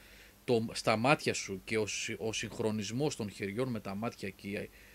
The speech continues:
ε, αυτό που εκλαμβάνεις, ρε παιδί μου, ως παίχτης, η γλυκιά ροή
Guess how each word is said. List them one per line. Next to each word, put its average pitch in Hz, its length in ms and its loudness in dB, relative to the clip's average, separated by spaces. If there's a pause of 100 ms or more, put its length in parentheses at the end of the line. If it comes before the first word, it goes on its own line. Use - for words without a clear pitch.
(200)
ε, - 260 -2
αυτό - 240 -2
που 175 200 8
εκλαμβάνεις, 135 840 8
ρε 107 100 0
παιδί 95 260 -2
μου, 98 120 -4
ως 117 160 -2
παίχτης, - 520 0 (560)
η 123 180 2
γλυκιά 120 480 10
ροή 131 480 12